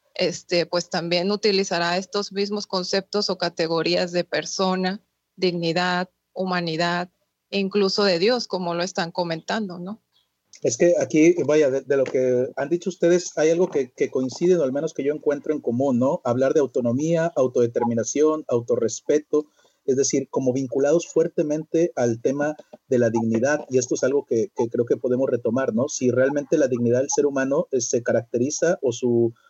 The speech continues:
Speaker 2: su principal elemento es el hecho de tener esta posibilidad de autodeterminación, de autonomía, o sea, que es, que es algo de lo que han dicho, y que esto, de alguna manera,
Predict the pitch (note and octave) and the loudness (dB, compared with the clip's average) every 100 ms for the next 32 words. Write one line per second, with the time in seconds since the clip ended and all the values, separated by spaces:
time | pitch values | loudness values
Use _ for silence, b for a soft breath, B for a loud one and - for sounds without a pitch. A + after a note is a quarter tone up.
0 | b b - A#2+ B2+ B2 B2 A#2 C3 C#3 | b b -2 0 2 2 0 -2 0 2
1 | D3 C#3 C3 C#3 C#3 - D#3+ - _ _ | 4 2 0 -2 -2 -2 -4 -4 _ _
2 | C3+ - C3 C3 - D3 C#3+ B2 B2 A#2 | -4 -2 0 0 2 2 2 2 4 4
3 | A#2 B2+ A#2+ B2+ C3 - C#3 - C3 C3 | 2 2 2 2 0 -2 -4 -2 -4 -2
4 | B2 A#2 B2+ C#3 C3+ B2+ A2+ A#2 A2 G#2+ | -2 0 2 0 0 0 0 0 -2 -2
5 | G#2+ - C3+ B2 A2 - A2+ A2 A#2 A2+ | -2 -2 -2 -2 -2 0 0 2 0 2
6 | A2+ C#3 A#2 A#2 - A2+ A#2 A#2 A#2 - | 0 0 -2 -4 -8 -4 -2 -2 -4 -2
7 | B2+ A#2 - B2 B2+ C3 A#2 G#2+ A2+ A#2+ | -2 0 -2 0 0 2 2 2 0 0
8 | C#3 - E3+ - b b B2+ C#3 C3 - | -2 0 -2 -2 b b 0 2 2 4
9 | D#3+ - B2+ B2 C#3 D3 C#3+ D3+ | 2 2 -2 0 0 0 2 0